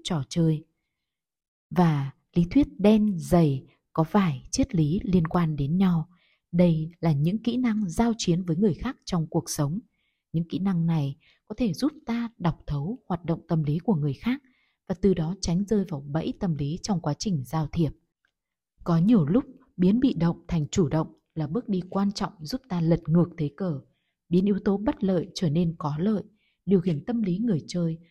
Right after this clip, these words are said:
và từ đó chiếm thế chủ động trong trò chơi này. Nếu như đời người là một trò chơi dài, vậy trò chơi cũng có nghĩa phải tìm kiếm các chiến lược phù hợp nhằm đạt được mục đích cuối cùng,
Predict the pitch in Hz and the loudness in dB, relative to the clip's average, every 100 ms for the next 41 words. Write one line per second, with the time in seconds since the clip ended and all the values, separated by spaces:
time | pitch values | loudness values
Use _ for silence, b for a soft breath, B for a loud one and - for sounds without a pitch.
0 | b 190 175 202 175 170 202 - 185 208 | b -6 0 2 2 -2 -6 -4 -4 -2
1 | 185 - 214 147 147 156 - 175 151 151 | -4 -2 -6 -4 -8 -10 -6 -4 -4 -4
2 | 160 - 160 151 151 143 - _ _ _ | -6 -2 0 0 0 -4 -10 _ _ _
3 | _ 117 117 165 214 214 196 151 147 156 | _ -16 -6 0 0 0 0 -2 -2 -2
4 | 139 135 151 139 - 151 - 170 151 165 | -4 -4 -4 -4 -4 -6 -2 -2 0 -2
5 | 143 143 _ _ _ - 185 196 180 240 | -4 -6 _ _ _ -4 -2 0 -2 -2
6 | 240 233 185 190 208 208 208 262 - b | -4 -4 -6 -4 2 2 2 -2 -12 b
7 | b _ 185 147 - 160 - 160 143 185 | b _ -4 -2 -2 -4 -4 -4 -4 -6
8 | - - - 151 196 - - 170 143 151 | -12 -8 -4 0 0 0 0 2 2 0
9 | - b b - 190 180 175 175 - 170 | -4 b b -2 0 2 2 2 4 4
10 | 165 160 170 175 254 - - 143 - 214 | 4 6 6 4 -4 -2 0 0 0 -2
11 | 156 | -2